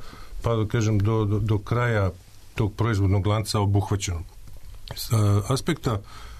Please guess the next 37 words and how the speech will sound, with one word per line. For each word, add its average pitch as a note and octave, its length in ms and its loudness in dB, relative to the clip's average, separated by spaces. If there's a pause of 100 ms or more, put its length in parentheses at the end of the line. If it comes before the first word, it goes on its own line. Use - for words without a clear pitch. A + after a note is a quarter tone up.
(300)
kontrole, A2 680 0
ispravnosti A2+ 760 0
i G2 520 4
kvaliteta G#2 680 0
i G2+ 100 4
primjene A#2 360 0
različitih A2+ 540 0
standarda A2+ 520 0
u F#2+ 240 2
proizvodnji G#2 560 2
i G2+ 40 4
preradi G2+ 480 0
mesa, A2 360 0
ja A2 140 2
bih A#2 160 0 (580)
možda A2+ 220 2
da A2 80 4
upoznam A2 400 2
naše A2 240 0
slušalce A#2+ 480 0
i G2+ 40 4
sa A#2 120 0
još B2 180 2
jednom A#2+ 200 2
činjenicom, F#2+ 520 0
e, - 720 -10 (120)
da G#2+ 320 4
mnogi C3+ 340 2
naši C#3 320 2
proizvođači, A2 760 0
e, - 20 -12 (680)
prerađivači G#2 640 2
mesa G#2 340 2
učestvuju G#2 640 2
i G2+ 40 4
prisutni A2 480 2
su G2+ 260 0